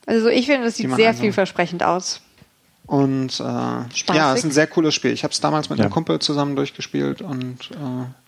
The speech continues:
Speaker 3: Ist aber ein etwas längeres Spiel, deswegen kündigen wir
Speaker 2: Genau.
Speaker 3: das jetzt schon an.
Speaker 2: Genau.
Speaker 3: Ja.
Speaker 2: Genau. Nächstes Mal Super Mario Land, übernächstes
Speaker 3: Genau.
Speaker 2: Mal Story of Thor.
Speaker 3: Genau. Spielt da mal rein, ähm, und dann wisst ihr auch, über was wir reden, wenn wir hier das nächste Mal über erstmal Super Mario Land reden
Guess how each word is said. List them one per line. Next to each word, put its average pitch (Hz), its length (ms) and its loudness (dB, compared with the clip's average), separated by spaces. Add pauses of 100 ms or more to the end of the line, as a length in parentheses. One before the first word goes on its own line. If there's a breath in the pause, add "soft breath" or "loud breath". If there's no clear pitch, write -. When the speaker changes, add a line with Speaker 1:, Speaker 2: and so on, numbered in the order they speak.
Speaker 3:
Ist 127 100 2
aber 127 120 6
ein 127 60 2
etwas 120 240 2
längeres 139 300 2
Spiel, 139 200 0
deswegen 117 380 0
kündigen 113 340 0
wir 160 100 8
Speaker 2:
Genau. 147 120 0
Speaker 3:
das - 20 4
jetzt 101 160 2
schon 101 160 -4
an. 98 220 -6 (120)
Speaker 2:
Genau. 180 280 2 (120)
Speaker 3:
Ja. 98 200 -10 (120)
Speaker 2:
Genau. 156 320 2
Nächstes 160 260 2
Mal 160 120 4
Super 147 200 2
Mario 160 260 2
Land, 160 340 -2
übernächstes 135 400 2
Speaker 3:
Genau. 127 100 2
Speaker 2:
Mal 127 260 0 (180)
Story 135 360 -2
of 120 120 -4
Thor. 117 320 0 (320)
Speaker 3:
Genau. 104 220 -2
Spielt - 260 2
da 180 60 6
mal 135 180 6
rein, 170 300 6 (600 loud breath)
ähm, 131 360 6
und 127 160 2
dann 127 420 2 (240)
wisst 123 180 0
ihr 113 80 8
auch, 110 80 4
über 110 120 4
was 104 140 0
wir 101 100 4
reden, 139 220 2
wenn 139 140 4
wir 135 80 4
hier 131 240 4
das - 180 -4
nächste 117 240 -2
Mal 113 300 2 (100)
über 110 440 2 (240)
erstmal 131 280 2
Super 127 180 2
Mario 113 260 6
Land 110 280 2
reden 107 260 0